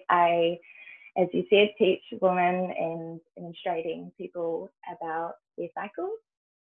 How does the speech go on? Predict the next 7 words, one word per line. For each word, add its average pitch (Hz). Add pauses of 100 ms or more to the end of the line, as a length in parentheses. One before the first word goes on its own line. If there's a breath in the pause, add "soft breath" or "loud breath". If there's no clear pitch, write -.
(540)
um, 160
and 160 (160)
how 170 (160)
to -
understand 165
what 165
is 160